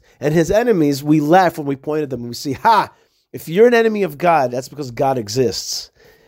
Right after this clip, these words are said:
And we see you, and we identify you, and we will fight you. And that's what Purim is about.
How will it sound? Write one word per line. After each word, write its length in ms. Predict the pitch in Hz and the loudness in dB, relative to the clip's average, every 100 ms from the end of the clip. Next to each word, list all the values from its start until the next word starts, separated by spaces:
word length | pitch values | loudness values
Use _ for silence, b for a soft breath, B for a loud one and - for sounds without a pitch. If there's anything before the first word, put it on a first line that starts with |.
| b - | b 2
And 140 | 127 | 4
we 80 | 135 | 6
see 240 | - 165 | 4 4
you, 120 | 165 | 6
and 100 | 160 | 4
we 140 | 131 127 | 2 0
identify 560 | 117 131 131 - 120 | 0 -2 -4 -2 -2
you, 160 | 110 110 | -2 -4
and 140 | 113 | -4
we 80 | 117 | -2
will 80 | 113 | -2
fight 260 | - 131 101 | 2 2 4
you. 60 | |
And 80 | 113 | 2
that's 160 | 220 339 | 2 2
what 100 | - | 2
Purim 240 | 240 240 | 4 4
is 80 | 180 | 0
about. 360 | 160 123 92 | -6 -8 -10